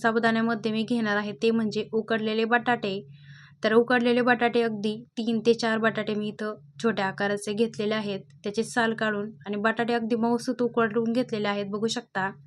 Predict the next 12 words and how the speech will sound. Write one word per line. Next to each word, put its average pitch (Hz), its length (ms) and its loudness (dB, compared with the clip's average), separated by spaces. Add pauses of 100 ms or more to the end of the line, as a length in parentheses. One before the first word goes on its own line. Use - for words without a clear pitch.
(1160)
आता 214 220 0
हे 262 100 6
उकडलेले 247 460 2
बटाटे 233 460 2 (200)
हाताच्या 220 440 2
स-, - 140 -6
मदतीने 233 560 2
कुस्करून 233 560 0
घ्यायचे 214 280 2
आहे 208 200 -2
किंवा 214 360 2
तुम्ही 214 280 0